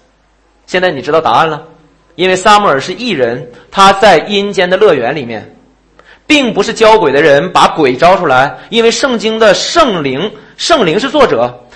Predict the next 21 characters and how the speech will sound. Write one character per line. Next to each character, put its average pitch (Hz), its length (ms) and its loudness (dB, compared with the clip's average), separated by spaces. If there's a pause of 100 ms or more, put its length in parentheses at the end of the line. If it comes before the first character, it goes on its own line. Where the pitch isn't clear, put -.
(120)
而 - 140 4
当 240 200 2
圣 262 300 -2
灵 151 140 -4
在 220 100 2
做 208 160 0
旁 170 320 -2
白 131 160 2
的 185 80 0
时 - 140 -4
候 147 100 2
提 139 180 -8
到 151 200 2
撒 196 260 -2
母 151 80 -4
耳 117 140 -4
说， 143 500 0
撒 190 220 0
母 151 100 -4
耳 135 100 0
说， 139 380 -2